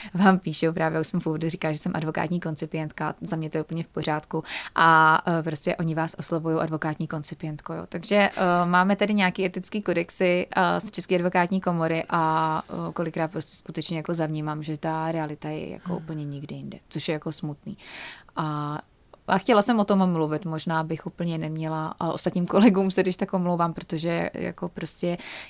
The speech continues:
Speaker 1: já tu naši práci vnímám. Kterákoliv kolegyně mi napíše na Instagramu,
Speaker 2: Hmm.
Speaker 1: ne-, já tomu automaticky říkám kolegyně,
Speaker 2: Aha.
Speaker 1: eh, tak samozřejmě to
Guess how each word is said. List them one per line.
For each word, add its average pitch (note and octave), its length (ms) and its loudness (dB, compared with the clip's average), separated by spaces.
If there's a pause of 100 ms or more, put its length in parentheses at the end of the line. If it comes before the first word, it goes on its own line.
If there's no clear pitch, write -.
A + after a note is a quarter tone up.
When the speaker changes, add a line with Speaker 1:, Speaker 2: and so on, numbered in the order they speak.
Speaker 1:
já F3 200 4
tu - 220 -2
naši F3 280 0
práci F3 400 -2
vnímám. E3 600 -2
Kterákoliv G3+ 540 2
kolegyně F#3 400 4
mi G3 100 4
napíše F#3+ 300 0
na F#3 80 2
Instagramu, D#3+ 720 0
Speaker 2:
Hmm. D3+ 100 -4 (520)
Speaker 1:
ne-, F#3 160 2
já F#3 100 4
tomu F3+ 200 4
automaticky F3 640 0
říkám E3+ 340 -2
kolegyně, E3 640 -2 (520)
Speaker 2:
Aha. F3+ 300 4
Speaker 1:
eh, F3 40 0 (100)
tak F#3+ 200 4
samozřejmě F3 1080 2
to - 100 -4